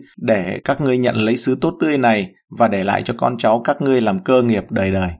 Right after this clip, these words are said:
Đây là một lời khuyên nhủ quan trọng và được lựa chọn kỹ lưỡng cho người dân Israel. Họ được khuyến khích là phải cẩn thận, theo nghĩa là họ phải coi trách nhiệm này là quan trọng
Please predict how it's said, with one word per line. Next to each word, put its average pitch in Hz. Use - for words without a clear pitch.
Đây 147
là 139
một 117
lời 107
khuyên 139
nhủ 107
quan 123
trọng -
và 104
được 101
lựa 110
chọn 101
kỹ 120
lưỡng 147
cho 113
người 95
dân 104
Israel. 107
Họ 120
được 117
khuyến 135
khích 185
là 123
phải 104
cẩn 92
thận, 113
theo 131
nghĩa 135
là 147
họ 110
phải -
coi 123
trách 180
nhiệm 120
này 113
là 98
quan 117
trọng 117